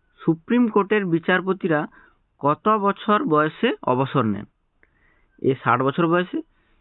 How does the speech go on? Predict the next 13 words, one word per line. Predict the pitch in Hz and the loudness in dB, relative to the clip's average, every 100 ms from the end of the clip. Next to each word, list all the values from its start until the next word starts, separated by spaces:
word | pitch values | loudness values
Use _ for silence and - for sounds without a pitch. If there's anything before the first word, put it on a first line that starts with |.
| _ - | _ -10
বি | 113 131 120 - - | -2 2 2 -2 -6
পঁয়ষট্টি | 107 120 131 156 | -6 -2 0 0
বছর | 180 | 0
বয়সে, | 175 185 202 285 _ _ _ _ _ | 0 -2 -4 -16 _ _ _ _ _
সি | - | -4
সত্তর | 135 127 120 147 | -2 -2 0 0
বছর | 151 165 | 2 0
বয়সে, | 165 180 196 - _ _ _ _ - | 0 0 -4 -10 _ _ _ _ -6
না | 120 | -2
ডি | 107 160 302 _ _ - | 2 2 0 _ _ -6
পঁচাত্তর | 151 160 151 131 | -4 -2 -2 -2
বছর | 120 110 | -2 -2
বয়সে? | 101 101 | -2 -6